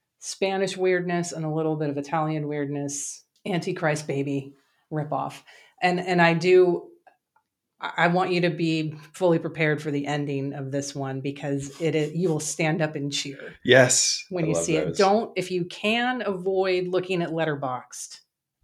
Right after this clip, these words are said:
Speaker 2: Okay.
Speaker 1: try to do that, or at least don't look too closely at the poster 'cause there is a semi-spoiler in the poster.
Speaker 2: That's good to know.
Speaker 1: Yeah. So,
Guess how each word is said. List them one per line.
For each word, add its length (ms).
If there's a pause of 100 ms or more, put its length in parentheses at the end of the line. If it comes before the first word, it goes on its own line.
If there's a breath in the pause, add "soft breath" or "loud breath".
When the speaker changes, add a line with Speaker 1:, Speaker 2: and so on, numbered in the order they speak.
Speaker 2:
Okay. 220
Speaker 1:
try 260
to 100
do 220
that, 420 (240)
or 80
at 140
least 200
don't 180
look 120
too 140
closely 360
at 60
the 80
poster 420
'cause 200
there 120
is 120
a 40
semi-spoiler 880
in 120
the 40
poster. 560
Speaker 2:
That's 160
good 140
to 60
know. 140 (200)
Speaker 1:
Yeah. 220 (180)
So, 400